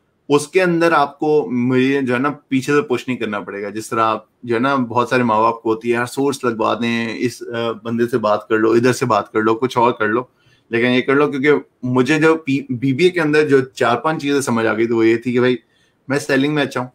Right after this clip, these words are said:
मैं लोगों को बात करके चीजें समझा सकता हूँ, convince कर सकता हूँ। And मैंने अपने पहले semester से जो है ना छोटे मोटे काम शुरू किए हुए थे, जो बहुत सारे, बहुत कम लोगों को ये बातें पता है कि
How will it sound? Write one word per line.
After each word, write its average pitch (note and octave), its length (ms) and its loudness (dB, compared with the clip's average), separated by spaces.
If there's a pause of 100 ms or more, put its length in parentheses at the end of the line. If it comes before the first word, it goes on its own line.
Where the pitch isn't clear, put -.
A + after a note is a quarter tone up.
(400)
मैं B2 140 0
लोगों B2 360 2
को C3 320 0 (220)
बात A2+ 280 -2
करके B2+ 260 -2
चीजें A2+ 300 -4
समझा G#2+ 360 -4
सकता A2+ 260 -10
हूँ, A#2 160 -6
convince A2+ 320 -6
कर A2+ 140 -4
सकता - 280 -12
हूँ। A2 100 -10 (640)
And D3+ 220 2
मैंने D3 240 2
अपने D3 220 0
पहले D3+ 360 2
semester C#3+ 440 0
से C3+ 140 -4
जो B2+ 100 0
है B2+ 60 0
ना C#3+ 100 0
छोटे C3 360 -2
मोटे C3 240 0
काम A2+ 240 -2
शुरू A2 240 -6
किए G#2 180 -6
हुए A2 120 -2
थे, C3+ 140 -4
जो B2 160 2
बहुत B2+ 320 0
सारे, C#3 220 4
बहुत C#3+ 380 0
कम D3 160 2
लोगों D3 180 4
को C#3 100 2
ये B2 80 6
बातें A2+ 280 -2
पता - 180 -16
है - 120 -20 (640)
कि A#2+ 280 0